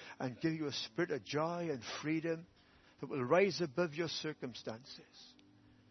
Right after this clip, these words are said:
Holy Spirit, we ask you that in these days you glorify Jesus in our midst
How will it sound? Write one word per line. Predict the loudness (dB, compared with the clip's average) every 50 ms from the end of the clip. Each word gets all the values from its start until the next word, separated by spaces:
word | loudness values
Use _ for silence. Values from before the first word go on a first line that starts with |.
| _ _ -20 -20 -20 _
Holy | -6 -4 -2 -2 -2
Spirit, | -2 -4 -2 0 0 0 0
we | 2 4 4
ask | 4 4 2 -4 -8
you | -6 -2
that | -2 0
in | 0 0
these | -2 -4 -4 -4 -4
days | -2 0 0 0 -2 -4 -8 -14 -18 -20 -20 _ -20 -20 -20 -20 -20 -20 _ -8
you | -6 -6 -6 -6 -6 -2
glorify | 0 2 2 2 0 -2 -4 -4 -4 -4 -4
Jesus | -4 -6 -8 -8 -8 -8 -8 -10 -12 -14 -14 -14 -16 -18 -20 -18 -12 -10
in | -6 -4 -2
our | -2 -4
midst | -4 -6 -12 -14 _ -20 -20 -20 -20